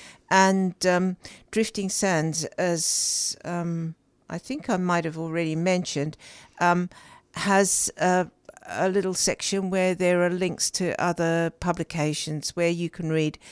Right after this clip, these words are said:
essays about Haibun and also, uh, see other places where Haibun have been published. So there's a huge amount of reading to do online for free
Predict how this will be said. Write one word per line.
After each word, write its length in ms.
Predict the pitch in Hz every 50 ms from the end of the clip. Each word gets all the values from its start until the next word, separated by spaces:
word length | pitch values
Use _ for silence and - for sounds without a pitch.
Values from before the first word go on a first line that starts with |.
| - - - -
essays 500 | - 175 180 - - 208 220 233 240 - 262
about 380 | 254 - 262 254 247 - -
Haibun 680 | - - 233 240 233 226 - 233 233 233 233 233 226 - - - - - - -
and 240 | - - 185 180 165
also, 880 | - - 156 151 160 160 - - - 185 175 170 170 170 165 165 156 - - 139 - _ -
uh, 140 | 170 160 156
see 400 | 156 - - 185 175 170 165 - -
other 180 | 180 175 170
places 480 | 160 - - 160 156 160 - 160 - -
where 160 | 170 165 156
Haibun 600 | 156 - - 170 156 156 - - 151 151 151 - - - - - - - _ -
have 240 | - 165 151 147 - _ -
been 240 | - 160 156 156 156
published. 640 | - - - 165 165 - 185 202 208 - - - _ - - - - - -
So 260 | - - - 220 220
there's 240 | 214 220 214 214 -
a 60 | 240
huge 580 | - - - - - 262 285 294 302 294 - -
amount 300 | 240 220 202 185 185 180
of 140 | 180 175 175
reading 280 | 180 180 175 185 185
to 140 | 175 - -
do 300 | - 180 180 175 165 - -
online 600 | - 175 175 170 165 170 180 170 156 156 156 151
for 160 | - - 151
free 680 | - - - - - 220 202 160 135 135 156 208 247